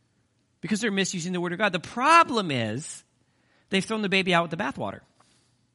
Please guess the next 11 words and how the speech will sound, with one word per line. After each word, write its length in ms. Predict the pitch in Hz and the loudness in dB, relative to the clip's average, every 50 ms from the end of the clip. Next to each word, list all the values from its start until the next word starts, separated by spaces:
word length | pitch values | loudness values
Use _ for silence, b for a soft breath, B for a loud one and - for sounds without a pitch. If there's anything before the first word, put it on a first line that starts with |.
| _ _ _ _ _ _ _ _ _ _ _ _ _ _ _ _ _ _ _ _ _ _ _ _ _ _ _ | _ _ _ _ _ _ _ _ _ _ _ _ _ _ _ _ _ _ _ _ _ _ _ _ _ _ _
They've 200 | 214 240 247 - | 0 0 0 2
taken 480 | - 277 269 269 - 269 240 233 196 - - _ - | 4 6 6 6 6 4 4 4 0 -4 -8 _ -2
the 80 | 226 | 0
truth 680 | 160 - - - - - 311 359 440 453 370 - - - - | 0 2 -2 -2 -2 0 4 6 6 6 6 2 -4 -8 -6
of 180 | 226 185 139 135 | -6 -6 -2 2
God 460 | 151 139 120 110 104 104 117 143 147 b b b b b - | 2 4 4 4 2 0 0 -4 -8 b b b b b 2
and 160 | 233 240 208 | 2 2 2
thrown 440 | - - - 240 262 285 302 302 285 | -2 -8 -8 4 4 6 6 6 4
it 100 | 277 269 - | 2 4 6
out 260 | 233 277 302 302 277 | 6 8 8 6 6
and 100 | 294 247 | 2 -2